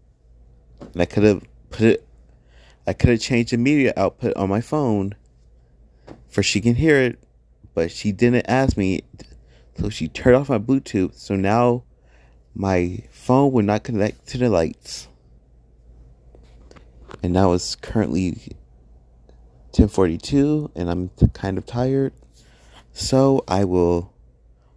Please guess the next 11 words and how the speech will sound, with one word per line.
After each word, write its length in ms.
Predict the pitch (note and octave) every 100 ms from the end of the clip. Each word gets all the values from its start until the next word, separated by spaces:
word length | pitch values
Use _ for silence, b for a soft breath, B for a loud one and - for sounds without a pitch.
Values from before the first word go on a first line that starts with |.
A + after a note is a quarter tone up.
| _
so 540 | - G#2 F#2+ F#2+ F#2 -
this, 320 | G2+ - - -
we 160 | G2+
have 180 | G2 F2
reached 260 | G#2 - -
the 140 | -
end 140 | F#2+ F#2+
of 100 | F#2+
the 80 |
podcast 600 | F2 - A2 B2 C3+ B2+
episode. 600 | A2+ - - B2+ C3 B2+